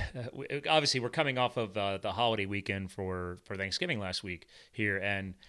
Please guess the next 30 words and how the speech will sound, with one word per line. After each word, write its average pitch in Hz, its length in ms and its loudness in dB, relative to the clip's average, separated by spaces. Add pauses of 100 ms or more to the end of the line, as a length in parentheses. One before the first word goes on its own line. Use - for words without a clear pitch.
(340)
um, 110 500 0 (1200)
pe-, - 140 -6 (200)
it's - 100 -4
funny 156 220 2
'cause 110 160 -2
I, 117 140 2 (120)
I, - 40 -4
you 123 80 -4
know, 117 80 2
I 101 40 2
catch 113 220 0
up 110 80 -4
with 117 80 0
old 107 180 0
friends. 95 520 -4 (240)
You 95 60 -6
know, 90 60 -2
you 98 100 -2
don't, 104 160 -4
you 110 60 -10
know, 107 60 -4
maybe 104 180 -2
you 104 60 -4
only 104 120 -4
see - 140 -2
'em 98 80 -6
once 92 220 -6
a 95 40 -8
year, 92 160 -4
family. 92 440 -2